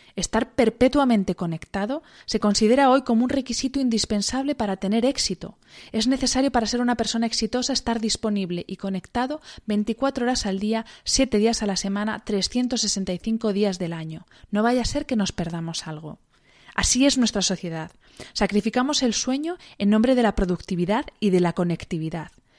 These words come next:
Pero de forma irónica, nuestra falta de sueño, y a pesar de esas horas extra que ponemos en el trabajo,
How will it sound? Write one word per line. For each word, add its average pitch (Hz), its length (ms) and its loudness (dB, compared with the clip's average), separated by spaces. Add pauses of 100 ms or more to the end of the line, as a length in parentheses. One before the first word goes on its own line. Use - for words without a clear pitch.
(180)
Pero 196 140 2
de 214 80 6
forma 285 300 0
irónica, 269 560 -2
nuestra 214 280 0
falta 254 320 0
de 214 100 0
sueño, 240 500 -2 (240)
y 214 80 0
a 202 60 4
pesar 240 300 2
de 240 80 2
esas 220 240 0
horas 220 240 2
extra 226 320 -2
que 170 100 -2
ponemos 196 400 0
en 175 120 -4
el 202 100 -6
trabajo, 208 500 -4